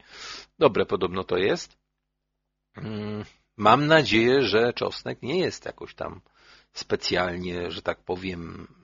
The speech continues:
nie wiem, tam glifosatowany albo coś takiego, nie? Mam nadzieję, że jest zdrowy. Chociaż w Biedronce znalazłem czosnek made in China.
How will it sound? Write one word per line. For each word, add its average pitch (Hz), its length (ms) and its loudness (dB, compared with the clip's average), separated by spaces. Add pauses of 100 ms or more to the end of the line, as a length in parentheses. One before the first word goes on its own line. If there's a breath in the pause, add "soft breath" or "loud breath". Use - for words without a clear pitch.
(100)
nie 82 140 -10
wiem, - 160 -14
tam 80 220 -12
glifosatowany 82 1080 -2
albo 78 200 -18
coś - 160 -18
takiego, - 500 -20
nie? - 80 -20 (720 loud breath)
Mam 90 120 -6
nadzieję, 87 420 -2
że 85 120 -4
jest 87 200 -4
zdrowy. 87 540 2 (500)
Chociaż - 600 0 (540)
w - 160 -20
Biedronce 90 540 -2
znalazłem 87 460 -4
czosnek - 400 -8
made 82 240 -8
in 90 160 -10
China. 87 400 -6